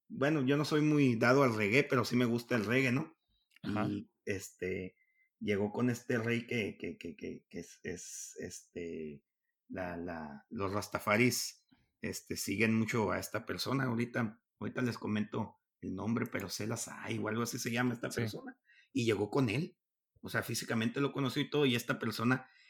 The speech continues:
Speaker 1: hasta cierto punto le patrocinó el viaje, ¿no? Para, para descubrir de dónde venía los orígenes de la malta. <laughs> Es muy
Speaker 2: Órale.
Speaker 1: interesante, ¿eh? Es muy, muy interesante e-, ese detalle, ¿no? Le dicen el,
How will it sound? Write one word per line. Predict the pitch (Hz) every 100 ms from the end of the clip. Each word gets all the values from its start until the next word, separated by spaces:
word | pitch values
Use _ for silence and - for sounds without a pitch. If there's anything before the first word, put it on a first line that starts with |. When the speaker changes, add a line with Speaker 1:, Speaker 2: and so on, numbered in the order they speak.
| _
Speaker 1:
hasta | - 104 107
cierto | 123 110 - -
punto | 127 131
le | 123
patrocinó | - 110 104 95 101
el | 113
viaje, | 104 98 101 107
¿no? | 127
Para, | 117 104 92 -
para | 98 92
descubrir | - 160 165 104 101
de | 107
dónde | 110 117
venía | 98 101 104 - _ _ _ _
los | 104 101
orígenes | 107 101 120 117
de | 104
la | 95 92
malta. | 92 104 - - _
<laughs> | - 202 - - - -
Es | 170 214
muy | 226
Speaker 2:
Órale. |
Speaker 1:
interesante, | 196 151 117 160 185 156
¿eh? | 196 - -
Es | 151
muy, | 165 180
muy | 180 180
interesante | 175 139 120 143 151 156 147 135
e-, | 127
ese | 131 147
detalle, | 120 123 120 113
¿no? | 139
Le | 120
dicen | 110 107 131
el, | 113 92